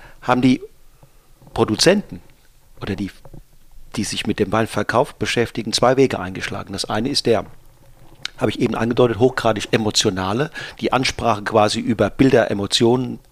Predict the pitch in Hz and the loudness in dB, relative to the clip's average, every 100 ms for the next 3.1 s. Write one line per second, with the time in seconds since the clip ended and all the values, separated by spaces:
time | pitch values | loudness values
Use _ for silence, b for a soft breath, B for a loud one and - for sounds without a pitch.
0 | - B B B B B 95 - 113 - | -20 B B B B B -6 -2 0 2
1 | 110 117 131 120 107 135 165 147 139 - | 0 2 2 2 2 2 2 2 2 4
2 | 143 135 123 120 - 123 120 120 117 117 | 4 4 2 2 0 2 4 4 0 -2
3 | 113 | -6